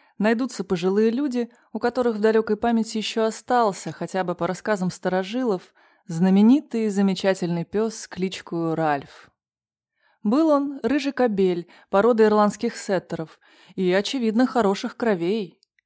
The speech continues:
Как он попал к почтовому чиновнику, коллежскому регистратору Балахнину,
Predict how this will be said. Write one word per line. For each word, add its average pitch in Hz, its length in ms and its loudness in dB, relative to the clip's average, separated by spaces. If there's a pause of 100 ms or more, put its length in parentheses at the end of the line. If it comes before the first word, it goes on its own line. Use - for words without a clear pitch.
(240)
Как 247 300 4
он 233 140 2
попал 208 360 2
к - 100 -14
почтовому 190 580 0
чиновнику, 185 840 -4 (340)
коллежскому 190 560 -2
регистратору 180 680 -2
Балахнину, 175 680 -4